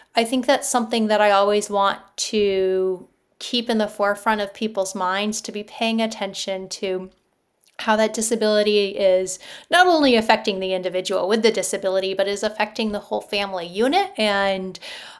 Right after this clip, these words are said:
um, don't be afraid to speak up and ask for support when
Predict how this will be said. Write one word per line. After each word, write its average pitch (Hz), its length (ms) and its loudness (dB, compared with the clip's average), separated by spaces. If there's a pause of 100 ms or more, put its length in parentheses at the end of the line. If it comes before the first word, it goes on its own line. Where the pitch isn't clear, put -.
(120)
um, 185 520 -2
don't 247 240 2
be 285 100 -2
afraid 294 500 4
to 220 180 0
speak - 540 -4
up 285 380 4 (120)
and 202 840 0 (120)
ask 196 460 0
for 202 240 0
support 196 680 0
when 185 520 -6